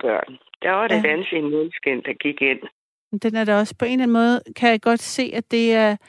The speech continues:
Speaker 1: Ja.
Speaker 2: den er en fin, det er en fin børnesang. <laughs> Altså, det kan man jo forstå. Danse i Måneskin. Det, det er da meget sådan i
Speaker 1: Jamen, altså,
Speaker 2: børnehøjde,
Speaker 1: også
Speaker 2: helt
Speaker 1: meget,
Speaker 2: poetisk.
Speaker 1: meget, me-, melodien er også utrolig lige til.
Speaker 2: Mm.
Speaker 1: Den er ikke svær.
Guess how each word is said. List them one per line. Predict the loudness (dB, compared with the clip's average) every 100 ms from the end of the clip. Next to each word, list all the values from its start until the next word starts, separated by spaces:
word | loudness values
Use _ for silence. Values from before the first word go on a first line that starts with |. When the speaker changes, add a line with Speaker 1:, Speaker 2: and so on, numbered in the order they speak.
| -20 -18 -16
Speaker 1:
Ja. | -16 -2
Speaker 2:
den | 4
er | 6 6
en | 4 2
fin, | 0 -4
det | -2
er | -2
en | 0
fin | -2 0
børnesang. | 2 2 0 -2 -4 -8 -6
<laughs> | -8 -4 0
Altså, | 0 2
det | 2
kan | 4
man | 6
jo | 6
forstå. | 4 0 2 2 2 -4 _ _ -20 -20 -20 _ _ 2
Danse | 4 4 2
i | 2
Måneskin. | 2 2 0 -2 -6 -8 -8 -12
Det, | -4 -4 -4 0
det | 2
er |
da | 4 2 2
meget | 2 4 4 2
sådan | -2 -2 0 0
i | -2 2
Speaker 1:
Jamen, | 4 6 6
altså, |
Speaker 2:
børnehøjde, | 6 4 2
Speaker 1:
også | 4 2
Speaker 2:
helt | 2 2
Speaker 1:
meget, | 2
Speaker 2:
poetisk. | 2 0 -4 -8 -8 -4
Speaker 1:
meget, | 0 0 -2
me-, | -4 -8 -8 -10 -2
melodien | 0 0 0 0 2
er | 0
også | -2 -6
utrolig | -8 -8 -6 -6 -6 -8
lige | -2 0 0
til. | 0
Speaker 2:
Mm. | -2
Speaker 1:
Den | -4 -8
er |
ikke | -10 -12 -4
svær. | -4